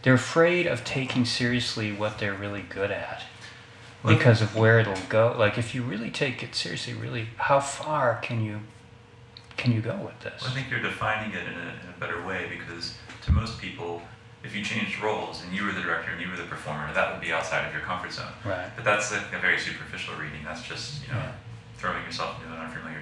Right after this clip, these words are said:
Speaker 2: task.
Speaker 1: Yeah.
Speaker 2: And it would be much more interesting to see how you can challenge yourself as a director and you can challenge yourself as a performer and pointing to the people who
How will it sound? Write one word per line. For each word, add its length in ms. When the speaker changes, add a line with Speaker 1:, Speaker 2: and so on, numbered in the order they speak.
Speaker 2:
task. 320
Speaker 1:
Yeah. 220
Speaker 2:
And 140
it 140
would 100
be 80
much 240
more 100
interesting 400
to 60
see 300
how 540
you 320
can 80
challenge 340
yourself 400
as 180
a 40
director 460
and 140
you 80
can 100
challenge 240
yourself 280
as 80
a 40
performer 500
and 160
pointing 260
to 80
the 100
people 300
who 140